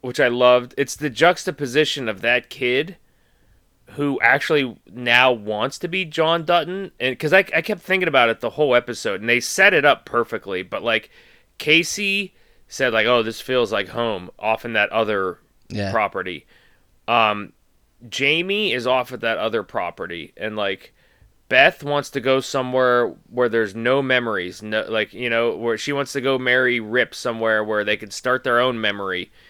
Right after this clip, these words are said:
Speaker 1: and it's just them. And, like, John Dutton has got to the point where none of his kids want his ranch. Like, they don't want it. The only reason they want it is because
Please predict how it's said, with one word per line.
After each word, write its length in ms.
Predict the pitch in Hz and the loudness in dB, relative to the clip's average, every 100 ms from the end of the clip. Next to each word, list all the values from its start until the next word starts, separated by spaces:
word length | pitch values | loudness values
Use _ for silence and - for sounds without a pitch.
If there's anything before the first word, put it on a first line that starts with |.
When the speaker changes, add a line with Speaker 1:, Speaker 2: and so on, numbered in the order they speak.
| _ | _
Speaker 1:
and 80 | - | -10
it's 160 | 104 - | -8 -4
just 240 | 123 - | -4 -4
them. 360 | 120 113 90 - _ _ _ _ _ | -2 -2 -2 -8 _ _ _ _ _
And, 120 | 127 | -2
like, 220 | 135 131 107 | 0 0 0
John 380 | 151 196 233 | 2 2 2
Dutton 540 | 151 147 151 131 117 - _ _ | 2 2 2 -2 -8 -12 _ _
has 220 | - 135 107 | -6 -6 -4
got 320 | 123 139 - | -2 -2 -2
to 60 | 147 | -6
the 80 | |
point 460 | 131 - 131 131 - _ _ - | -6 -6 -6 -6 -10 _ _ -10
where 120 | 127 | -2
none 180 | 123 196 | 2 2
of 80 | 262 | 2
his 160 | 277 | -2
kids 440 | - 170 214 208 151 - | -2 4 4 2 -8 -8
want 300 | 120 165 165 | -4 -2 -2
his 200 | - 135 | -4 -6
ranch. 580 | 104 107 165 107 - - | -4 -2 0 -2 -8 -12
Like, 200 | 107 117 - | -8 -8 -6
they 240 | 120 143 | 0 2
don't 320 | 147 208 - | 4 2 -2
want 320 | 120 156 247 | 0 2 2
it. 180 | 113 - _ _ _ _ _ | 0 -10 _ _ _ _ _
The 100 | 135 | 2
only 180 | 202 226 | 4 4
reason 280 | 240 202 202 | 4 4 6
they 100 | 180 | 6
want 300 | 156 190 185 | 6 4 4
it 80 | |
is 100 | 135 | 0
because 380 | 123 131 143 127 | -4 0 2 2